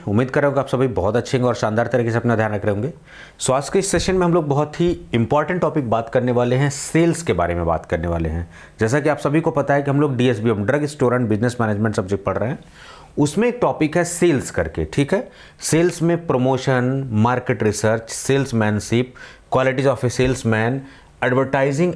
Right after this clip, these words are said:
and window display, ये कुछ मेजर टॉपिक्स हैं जो इसके अंदर पढ़ेंगे। अब देखिए, दो चीज़ें होती हैं, या तो आप किताबी ज्ञान पढ़ के कर लो, ठीक है, या फिर प्रैक्टिकल।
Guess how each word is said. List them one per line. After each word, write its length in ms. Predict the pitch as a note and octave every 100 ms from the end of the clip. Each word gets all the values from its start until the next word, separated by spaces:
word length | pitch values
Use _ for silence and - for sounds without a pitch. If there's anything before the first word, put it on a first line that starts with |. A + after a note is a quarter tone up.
| -
and 240 | C#3 C#3 A2
window 260 | C#3 D#3+
display, 360 | B2+ G2+ - E2+
ये 180 | F2 C3+
कुछ 240 | E3+ E3+
मेजर 340 | B2 C3+ D#3 F#3+
टॉपिक्स 460 | D3+ A2+ - -
हैं 180 | F3 G#3 - - -
जो 80 | A#2+
इसके 200 | B2 C3
अंदर 180 | A#2+
पढ़ेंगे। 460 | C#3+ G#2 E2 D2+ C#2 - - - - - - -
अब 160 | D#3 E3
देखिए, 500 | E3 - C3+ D#3 E3 - A2
दो 200 | A2+ E3
चीज़ें 260 | A#2+ F2
होती 260 | E2 D#2+ E2
हैं, 100 | D#2+
या 200 | F#2+ D3
तो 160 | D#3
आप 100 | F3
किताबी 400 | - A2+ A#2 B2
ज्ञान 240 | C#3+ C#3+ D3
पढ़ 160 | D3
के 100 | C#3
कर 180 | - D3+
लो, 180 | D3 F#3+ - - -
ठीक 180 | - C3+
है, 200 | F3 F3 - - -
या 140 | C#3
फिर 160 | D3+ F#3
प्रैक्टिकल। 600 | - C3+ - A#2 E2